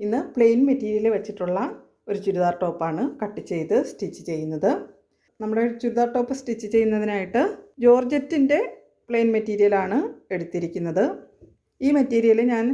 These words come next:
വിഡ്ത് എടുത്തിട്ട് ആണ് കട്ട് ചെയ്ത് എടുത്തിരിക്കുന്നത്. സ്ലിറ്റഡ് ചുരിദാർ ടോപ്പിന് നമ്മൾ കട്ട് ചെയ്യുമ്പോഴേക്കും വിഡ്ത് നമ്മൾ ബോട്ടം പോർഷനിലേക്ക് എത്രയാണോ വിഡ്ത് ആവശ്യമായിട്ടുള്ളത്, ആ വിഡ്ത് വെച്ചിട്ടാണ് നമ്മൾ കട്ട് ചെയ്തെടുക്കുന്നത്.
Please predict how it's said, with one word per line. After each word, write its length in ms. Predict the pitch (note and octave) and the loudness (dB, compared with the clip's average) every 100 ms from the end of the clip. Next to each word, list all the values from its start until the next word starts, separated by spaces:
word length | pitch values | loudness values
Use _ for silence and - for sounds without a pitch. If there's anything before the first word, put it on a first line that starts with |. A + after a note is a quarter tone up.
| C4+ - _ A#3+ | -4 -14 _ -6
വിഡ്ത് 280 | B3 - D4 | -6 -6 -2
എടുത്തിട്ട് 500 | B3+ G#3 A3+ G#3 G#3+ D#4 - - _ G#3+ | 0 0 -2 -2 -2 -2 -4 -18 _ -8
ആണ് 160 | G#3+ A#3 F#4+ - | -2 0 -2 -4
കട്ട് 220 | G#3 G3+ - | -6 -4 0
ചെയ്ത് 200 | G3+ G3 G#3+ | 2 4 2
എടുത്തിരിക്കുന്നത്. 680 | E3 G3 F#3 F3 F3 D#3+ A#3 - - - | 2 -2 -2 -4 -6 -2 -2 -2 -16 -8
സ്ലിറ്റഡ് 400 | G#3+ G#3 A3+ B3 | -2 -2 0 0
ചുരിദാർ 320 | B3 G3 G#3 G#3 | 0 0 -2 0
ടോപ്പിന് 340 | G3+ G3+ G3+ C#4 - - | -2 -2 -2 -2 -4 -14
നമ്മൾ 140 | F#3+ F#3+ F#3+ | -4 -4 0
കട്ട് 240 | G3+ G3+ G#3+ | 0 0 0
ചെയ്യുമ്പോഴേക്കും 760 | G3+ F#3 F3+ F#3 F3+ E3+ G#3+ C#4+ - - _ _ G#3 | 0 0 -2 -4 -4 -6 -2 -2 -2 -14 _ _ -2
വിഡ്ത് 280 | G#3 - A#3 | -2 2 2
നമ്മൾ 180 | G#3 G3 G#3+ | 4 0 2
ബോട്ടം 360 | G#3 G#3+ G#3+ C#4+ C4+ | 2 0 0 0 2
പോർഷനിലേക്ക് 640 | F#3+ F#3 G3+ F#3+ F#3 A3+ D4 D4+ | -2 -2 -4 -4 -6 -6 -6 -6
എത്രയാണോ 440 | G3 F#3+ F#3 F#3+ G3+ | -6 -4 -4 -4 -4
വിഡ്ത് 360 | E3+ - - A3 C4+ F#3+ | -6 -8 -6 -4 -2 -4
ആവശ്യമായിട്ടുള്ളത്, 960 | D#3+ F3 - F#3 E3 D#3 - E3 D3+ A3 F4+ - - _ _ G#3+ | -6 -6 -6 -6 -4 -8 -8 -6 0 0 0 -10 -20 _ _ -4
ആ 40 | A3 B3+ | 0 2
വിഡ്ത് 340 | A#3+ - - A#3 - | 0 -2 0 0 2
വെച്ചിട്ടാണ് 500 | F3+ F#3 F#3 F3 E3+ F3+ | -4 -6 -6 -6 -6 -6
നമ്മൾ 180 | D#3 F3 C4 - - - - | -4 0 0 -2 -16 -20 -4
കട്ട് 200 | G3 - G3+ G3 | -4 0 -2 0
ചെയ്തെടുക്കുന്നത്. 760 | D#3 E3+ C#3 C#3 D#3 D3 D#3+ | -2 -2 -4 -4 -4 -4 -2